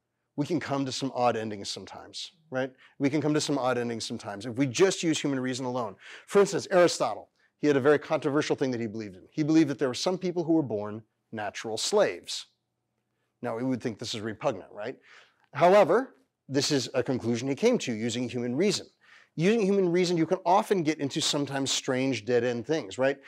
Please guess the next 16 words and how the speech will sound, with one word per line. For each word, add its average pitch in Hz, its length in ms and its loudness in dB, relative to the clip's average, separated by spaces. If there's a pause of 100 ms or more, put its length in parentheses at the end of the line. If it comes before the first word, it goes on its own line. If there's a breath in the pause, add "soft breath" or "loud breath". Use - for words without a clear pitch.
(120)
Even 175 220 4
things 165 220 2
that 143 80 6
are 127 80 4
kind 131 160 -4
of 117 160 -4
unvirtuous 123 560 -2
and 120 80 -4
we 147 80 4
would 165 140 2
say 127 200 2
bad. 139 520 4 (760)
But 240 280 6
if 220 160 -8
using 320 280 2
hu-, 269 180 -2